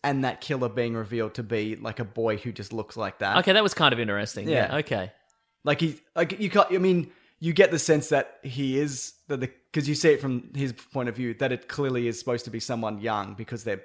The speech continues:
Speaker 1: short.
Speaker 2: Right, uh-huh.
Speaker 1: But then you see his face, and he's just, like, this
Speaker 2: Little boy.
Speaker 1: little, like, a little, little boy.
Speaker 2: Mm-hmm.
Speaker 1: Also, <laughs> there's a, the boyfriend, they go upstairs to have sex, and the boyfriend's back down in, like, thirty seconds. He's like, "See you later, babe."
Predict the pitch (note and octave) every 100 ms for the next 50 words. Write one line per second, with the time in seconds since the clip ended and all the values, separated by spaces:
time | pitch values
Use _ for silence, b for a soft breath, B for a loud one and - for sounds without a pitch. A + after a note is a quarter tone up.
0 | - - - B2 G2 - C#3 C3+ A2+ A2+
1 | G#2 - _ _ _ _ - D3 D#3 E3
2 | D3+ D#3 B2+ - D3 B2+ A2 B2 B2 B2+
3 | - B2 - A2 - _ D3+ A3 B3 G#3
4 | C#3 A2 - D3 B2 D#3 C3+ B2+ B2+ D3
5 | D3 C3 C3 B2+ A#2+ B2 B2 A2+ G#2 C#3
6 | C#3 C3+ B2 - A3 A3+ - F#3+ F3+ F3
7 | E3 B B B - F3 E3+ G#3+ A3+ F#3
8 | F3+ G#3 G3+ F#3+ E3+ D#3 C3+ - - C3+
9 | G#2 - - - _ _ D#3 D#3 E3+ E3+
10 | E3+ C3+ C#3+ B2+ C#3+ B2+ B2 A2 - C#3
11 | B2+ A#2 - A2 A#2 A2 C3 D3 - A3
12 | G3+ F3+ C3 E3 F3 F3